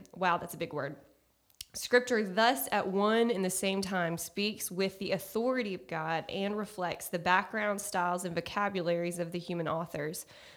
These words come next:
We hold that the scriptures are infallible and inerrant in the original manuscripts. They are the unique, full, and final authority on all matters of faith and practice, and there are no other writings similarly inspired by God.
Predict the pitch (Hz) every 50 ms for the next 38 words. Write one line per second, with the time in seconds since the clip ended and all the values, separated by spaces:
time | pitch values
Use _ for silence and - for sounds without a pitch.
0 | - - 208 208 196 190 214 208 208 220 233 214 214 196 - 196 - - - 190
1 | - 196 190 180 180 170 156 175 170 170 - - 175 165 180 196 214 202 226 220
2 | 214 214 214 - 180 170 151 160 160 - 165 175 175 190 226 247 294 - - -
3 | 190 202 208 214 214 202 190 180 175 175 175 175 170 165 165 170 165 165 165 165
4 | - - - - 73 - - - - - - - - - - - _ - 196 196
5 | 190 196 190 180 180 170 165 170 170 170 175 180 185 202 226 220 - - - -
6 | - - - - - 196 196 196 196 196 - - 175 170 170 - - 185 180 190
7 | 202 202 202 196 190 - 190 175 - - 180 175 175 170 170 170 170 170 165 170
8 | 175 170 170 - 175 180 190 202 208 202 180 175 170 170 165 165 - 160 - -
9 | - 185 180 185 208 196 220 214 202 - 180 165 165 - - - 175 170 - -
10 | 180 180 175 170 175 175 175 180 180 185 190 196 196 202 208 208 - - 185 175
11 | 175 180 175 170 170 170 170 170 175 160 160 160 - - - 196 190 190 185 175
12 | 170 170 165 160 160 - 170 160 - - - 170 165 165 165 170 185 156 165 165
13 | - - - - - 190